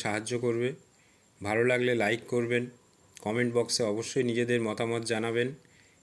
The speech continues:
এবং চ্যানেলটিতে নিরন্তর লিংক পেতে হলে অবশ্যই সাবস্ক্রাইব করবেন এবং বেল আইকন প্রেস করতে ভুলবেন না।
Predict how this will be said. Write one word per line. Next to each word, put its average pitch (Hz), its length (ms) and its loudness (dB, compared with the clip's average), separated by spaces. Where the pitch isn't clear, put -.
এবং 120 240 2
চ্যানেলটিতে 127 600 2
নিরন্তর 131 540 2
লিংক 139 180 2
পেতে 117 280 2
হলে 123 140 2
অবশ্যই 117 440 0
সাবস্ক্রাইব 123 460 2
করবেন 135 340 2
এবং 113 100 2
বেল 110 200 4
আইকন 110 320 0
প্রেস 104 240 0
করতে 101 220 -2
ভুলবেন 85 360 -4
না। 85 60 -18